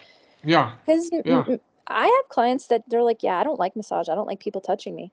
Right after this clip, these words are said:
Speaker 2: Okay, cool.
Speaker 1: Mm-hmm.
Speaker 2: Come do Reiki with me then. I can do hands off. I don't have to
Speaker 1: Yeah.
Speaker 2: touch you.
Speaker 1: Yeah.
Speaker 2: Um, or some people, they, they want touch and, 'cause they wanna know where your hands are the entire time.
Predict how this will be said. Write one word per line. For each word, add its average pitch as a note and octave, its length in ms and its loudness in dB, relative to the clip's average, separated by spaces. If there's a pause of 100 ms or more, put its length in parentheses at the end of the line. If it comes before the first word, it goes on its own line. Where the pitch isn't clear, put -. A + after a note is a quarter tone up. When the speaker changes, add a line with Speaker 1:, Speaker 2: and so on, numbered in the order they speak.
(140)
Speaker 2:
Okay, D4+ 280 -2
cool. C#4+ 240 2
Speaker 1:
Mm-hmm. - 80 -20 (240)
Speaker 2:
Come D#4+ 220 -2
do D#4+ 180 -4
Reiki C4+ 340 -2
with F3 160 -10
me F#3+ 120 -8
then. E3+ 220 -6
I G#3 120 -2
can A#3 160 -6
do A3 120 -4
hands G3 280 -6
off. F#3 400 -6 (280)
I G3+ 60 0
don't G#3+ 140 0
have G#3 160 -4
to G#3 60 -4
Speaker 1:
Yeah. D#3+ 100 0
Speaker 2:
touch F3+ 220 -2
you. F#3 100 -8 (640)
Speaker 1:
Yeah. D#3+ 220 -2
Speaker 2:
Um, F#3+ 640 4 (180)
or G3+ 100 6
some A3 220 2
people, B3+ 440 6 (120)
they, A3 360 6
they G3+ 260 2
want G#3 380 0 (140)
touch - 380 -8
and, G3 120 -4 (100)
'cause F#3 140 -12
they G3 120 2
wanna A3 220 0
know G#3 140 -4
where G3 220 -4
your F#3+ 240 -4
hands G3 320 -10
are F3+ 140 -6
the F#3 220 -14
entire F3+ 560 -6
time. - 420 -10